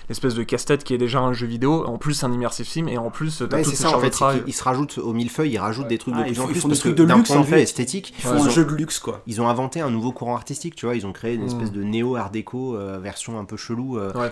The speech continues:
Speaker 2: qui
Speaker 3: Hmm.
Speaker 2: marcherait dans l'espace, tout en ayant évidemment à cœur que ça puisse fonctionner, parce qu'ils
Speaker 3: Hmm.
Speaker 2: ont, ils sont,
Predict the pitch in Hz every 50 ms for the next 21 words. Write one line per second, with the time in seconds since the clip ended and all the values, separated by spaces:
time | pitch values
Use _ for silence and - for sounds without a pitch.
0 | - 131 123 120 110 110 107 120 110 - - - 120 113 107 107 104 - - 170
1 | - - - - - - - - 120 - 170 175 - 160 147 143 139 143 143 139
2 | 131 120 117 123 120 131 131 120 110 - 139 131 120 - - - - 87 - -
3 | - - - 123 113 - - 143 147 165 160 - - - 160 131 107 107 101 98
4 | 98 - - - - 110 101 98 95